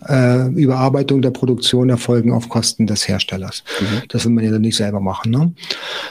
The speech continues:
Speaker 1: Oder nicht nochmal <laughs> selber bezahlen. Das kostet ja
Speaker 2: Ja.
Speaker 1: auch ein bisschen was. Das ist ja nicht
Speaker 2: Ja.
Speaker 1: kostenlos. So, genau. Und dann läuft er da rein, der Inspektor, der überprüft dann eben die Losmenge nach A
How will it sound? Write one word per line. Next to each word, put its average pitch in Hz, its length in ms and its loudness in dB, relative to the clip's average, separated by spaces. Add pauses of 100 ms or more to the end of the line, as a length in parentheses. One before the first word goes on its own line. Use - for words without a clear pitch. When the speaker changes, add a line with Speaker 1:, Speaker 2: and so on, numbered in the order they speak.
(140)
Speaker 1:
Oder 113 120 0
nicht 107 120 0
nochmal 101 200 0
<laughs> - 20 -2
selber - 280 -2
bezahlen. 117 420 -2 (160)
Das 104 180 0
kostet 160 240 -4
ja 120 60 0
Speaker 2:
Ja. 104 60 -2
Speaker 1:
auch 101 60 -4
ein 104 80 0
bisschen 98 260 -4
was. - 320 -6
Das 107 100 -2
ist - 60 -2
ja 117 60 4
nicht 120 120 4
Speaker 2:
Ja. 101 40 -6
Speaker 1:
kostenlos. - 640 -2 (560)
So, 180 200 2
genau. 147 240 4
Und 120 100 4
dann 135 80 4
läuft 139 300 2
er 139 60 0
da 123 100 2
rein, 123 240 4
der 175 100 4
Inspektor, 175 480 2
der 135 140 2
überprüft 127 420 2
dann 131 100 2
eben 123 200 4
die 117 100 4
Losmenge 120 640 4
nach 143 180 2
A 139 100 0